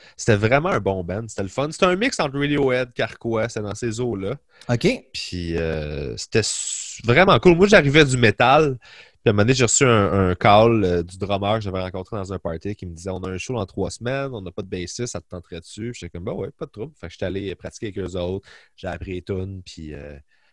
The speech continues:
Speaker 1: fait que je suis passé du métal à, à du post-rock qui était complètement un autre style pour moi. Fait que ça a été un, un bel apprentissage côté musical. Puis, euh, j'ai fait, euh, deux ans, je pense, avec le groupe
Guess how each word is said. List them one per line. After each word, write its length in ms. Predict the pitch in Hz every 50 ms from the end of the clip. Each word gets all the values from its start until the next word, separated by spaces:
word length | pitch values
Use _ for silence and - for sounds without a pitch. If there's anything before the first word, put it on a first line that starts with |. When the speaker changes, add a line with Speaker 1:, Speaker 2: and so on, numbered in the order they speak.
| _
Speaker 1:
fait 80 | - 92
que 20 |
je 60 | - -
suis 100 | - -
passé 300 | - 110 98 95 - 113
du 160 | 107 98 107
métal 520 | 107 101 98 92 - 117 107 107 107 104 95
à, 280 | 87 80 80 76 78
à 160 | 85 82 78
du 160 | 80 87 90 -
post-rock 600 | - 110 95 - - - - - 104 104 - -
qui 80 | - 92
était 180 | - - 95
complètement 340 | - - 95 95 90 - 104
un 80 | 101 95
autre 160 | 95 90 -
style 300 | - - - - 107 104
pour 220 | 98 - 98 90 87
moi. 240 | 85 90 110 147
Fait 80 | 151 -
que 60 | 110 -
ça 60 | 85
a 40 | 85
été 140 | - - 95
un, 260 | 92 90 80 76 78 - _ _ _ _ _ _ _ _ _ _ -
un 80 | - 82
bel 180 | 87 107 110 117
apprentissage 640 | 104 - - 98 92 - - - - 107 110 - -
côté 260 | - 101 - - 92
musical. 640 | 92 90 87 80 - - - 87 87 110 147 147 107 - _ _ _ _ _ _ _ _ _ _
Puis, 320 | _ 92 90 82 80 80 80
euh, 60 | 76
j'ai 140 | 76 80 82
fait, 340 | 78 - - 92 87 - -
euh, 120 | 87 85
deux 320 | 85 90 101 101 95 90 95
ans, 120 | 104 -
je 80 | 202 -
pense, 240 | - 165 170 - -
avec 140 | 147 -
le 100 | - 110
groupe 380 | 107 104 107 127 160 - _ -